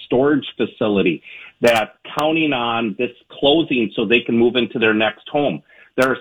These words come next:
so many people that are involved in our transaction, and really, it's Mimi's job and my job to get you across the finish line. But if you're not gonna take our advice or not listen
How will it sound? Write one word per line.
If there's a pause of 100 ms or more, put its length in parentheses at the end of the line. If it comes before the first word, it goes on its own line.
so
many
people
that
are
involved
in
our
transaction,
and
really, (360)
it's
Mimi's
job
and
my (100)
job
to
get
you
across
the (100)
finish (100)
line.
But
if
you're
not
gonna
take
our
advice (460)
or
not
listen